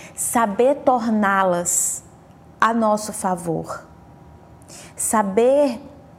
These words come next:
não evitá-las, mas saber traduzi-las, compreendê-las. E a gente é essa sombra, a gente é <laughs> luz também. A gente vive essa dualidade. E o bloqueio criativo, talvez ele seja essa inabilidade de,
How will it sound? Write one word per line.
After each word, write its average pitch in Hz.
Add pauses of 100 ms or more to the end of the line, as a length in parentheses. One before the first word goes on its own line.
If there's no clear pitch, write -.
(240)
não 247
evitá-las, 185
mas 196
saber 208
traduzi-las, 190
compreendê-las. 185 (480)
E 240
a 233
gente 233
é 233
essa 196
sombra, 185
a 180
gente 185
é 196
<laughs> 220
luz 196
também. 165 (960)
A 180
gente 196
vive 190
essa 180
dualidade. 165 (440)
E 240
o 277
bloqueio 285
criativo, 220 (960)
talvez 294
ele 285
seja 247
essa 220
inabilidade 220
de, 190